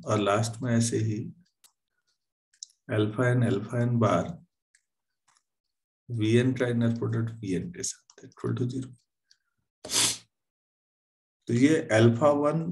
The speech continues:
mod of square हो जाएगा। अल्फा numerical quantity है, मतलब, अ, field का element है, स्केलर है, तो mod alpha one और ये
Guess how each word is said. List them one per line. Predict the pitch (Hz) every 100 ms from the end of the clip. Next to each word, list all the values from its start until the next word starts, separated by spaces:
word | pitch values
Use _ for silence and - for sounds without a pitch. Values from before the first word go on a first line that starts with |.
| - 117
mod | 110 107 113 127
of | 131 135 135 _ _ _ -
square | - - 117 123
हो | 123
जाएगा। | 127 160 190
अल्फा | 113 113 139 135 127 117 - -
numerical | 113 110 113 127 131
quantity | 127 113 113 113 113
है, | 113 113 -
मतलब, | 98 - 92 90 -
अ, | 82 - - _ -
field | - 117 131
का | 135
element | 127 113 110 104 113
है, |
स्केलर | 113 - 110 117 127 117
है, | - - _ _ _ _ _ _ _ _ _ _ _
तो | 110
mod | 113 117 139
alpha | 135 135 135 156
one | - - _ - -
और | 120 117
ये | 127